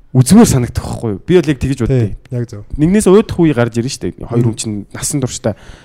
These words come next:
Speaker 1: нэг нэгнтэй байж байгаа. Тэгэхгүй бас тодорхой хэмжээнд үзээд энэ яг юу илээ? Одоо хүн хайрлаж үзчихэд дараагийнхаа хүн дээр одоо анхны хайр яагаад бүтдэггүй вэ? Би яг тэгэж боддог байхгүй юу? Алдаж үзээгүй.
Speaker 2: Тий.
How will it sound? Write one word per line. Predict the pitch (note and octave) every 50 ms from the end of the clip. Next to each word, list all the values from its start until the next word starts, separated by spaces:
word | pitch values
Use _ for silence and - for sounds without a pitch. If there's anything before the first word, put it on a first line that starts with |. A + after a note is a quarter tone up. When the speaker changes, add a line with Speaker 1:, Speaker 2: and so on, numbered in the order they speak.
| - - - - -
Speaker 1:
нэг | - A#2 G#2 G#2+
нэгнтэй | G#2+ G2+ - A2+ G#2 G2
байж | G2 G2 - - G2+
байгаа. | G2 - -
Тэгэхгүй | - - - - - F#3+
бас | D3+ D3 - - -
тодорхой | B2+ B2+ - D#3 - F#3 F#3+ D#3+
хэмжээнд | C#3 C3 C3+ C3 B2+ - -
үзээд | G#2+ G#2+ - - - A#2+ A#2+ B2 B2+ - - - - - - - -
энэ | B2 C#3 C3+ B2 A#2
яг | G#2 G#2+
юу | A2 A2+ A2+ G#2
илээ? | F#2+ G2+ G#2+ G2+ G2+ - - - - - - - - - - -
Одоо | A2+ G#2 A2+ -
хүн | - G3+ A3+ F#3+
хайрлаж | - A#2+ D#3 E3+ F3+ F#3 D#3+ -
үзчихэд | C#3 B2 - - - C3 - -
дараагийнхаа | A#2+ A#2+ C3 D3 D3 C#3 B2 B2+
хүн | A#2+ A#2
дээр | A2+ A2+ A2 G#2+ A2
одоо | - A#2+ A2+ - - - - - - - - - - - - -
анхны | - A2+ D3 D#3+ - - A#3+ G3+
хайр | F#3 F3+ E3
яагаад | D#3 D#3+ D3 C#3+ C3
бүтдэггүй | - - - - - C#3 C3+ A#2+
вэ? | A2+
Би | A#2 A#2+
яг | A2 -
тэгэж | - A2 G#2 A2
боддог | G#2 - - - G#2
байхгүй | - - - - -
юу? | - - _ - - -
Алдаж | - C3+ D#3+ - B3+ G3 - F3
үзээгүй. | C#3+ C#3+ D3 C3+ D#3 - - - _ _ _ _ -
Speaker 2:
Тий. | - A2+ G#2+